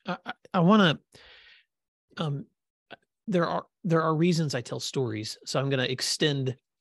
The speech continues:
um, this conversation into another story that happened, um, shortly after that encounter that I had with that young man.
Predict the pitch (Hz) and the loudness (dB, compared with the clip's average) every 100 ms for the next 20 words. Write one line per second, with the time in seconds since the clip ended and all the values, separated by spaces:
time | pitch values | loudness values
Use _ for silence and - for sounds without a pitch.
0 | _ 202 139 131 135 180 143 - 143 127 | _ -4 -4 -4 -6 -4 -4 -2 -4 -2
1 | 139 - 131 123 - 120 131 135 - 127 | -2 -2 -2 -2 -2 -2 -2 -6 -10 -12
2 | 117 117 - - - - - _ - 160 | -12 -14 -16 -20 -20 -20 -20 _ -8 -2
3 | 139 131 - - 151 135 135 127 123 - | 0 -2 -4 -4 -4 -2 -2 -4 -8 -12
4 | - 143 131 143 - _ _ _ _ - | -8 -8 -6 -8 -12 _ _ _ _ -8
5 | - 165 147 135 131 - 127 127 131 127 | -2 0 0 0 -2 -4 -6 -6 -6 -6
6 | 139 139 139 127 127 127 123 131 123 131 | -4 -4 -6 -6 -6 -6 -6 -6 -6 -6
7 | 123 123 131 135 131 | -4 -2 0 0 0